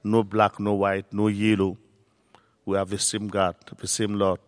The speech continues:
the same Jesus Christ. And we'll go to the same place, paradise, where we'll be with God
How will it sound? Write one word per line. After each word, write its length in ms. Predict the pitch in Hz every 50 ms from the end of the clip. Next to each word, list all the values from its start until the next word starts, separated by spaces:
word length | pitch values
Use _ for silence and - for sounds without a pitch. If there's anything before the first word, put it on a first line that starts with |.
| _
the 100 | - -
same 240 | 92 - - 104 101
Jesus 320 | 98 104 104 95 98 92 -
Christ. 360 | - - 107 101 98 87 73 - _ _ _ _ _ _ _ _ _ _ _ _ _ _ _ _ _ _
And 260 | - 110 110 107 101
we'll 260 | 98 101 101 98 92 90
go 320 | 95 107 117 117 101 98 117
to 140 | 120 - 113
the 120 | 104 101
same 300 | 95 - - - 107 104
place, 560 | 104 - 104 98 101 101 104 110 113 - - - _ _ _ _ _ _ _
paradise, 920 | - - 95 101 101 104 101 87 90 98 95 90 85 82 73 - - - - _ _ _ _ _ _ _ _ _ _ _ _
where 280 | - 85 101 104 107
we'll 240 | 104 104 101 92 90
be 200 | 87 82 87 107
with 280 | 104 98 95 85 90 -
God 420 | - 90 90 95 92 92 95 -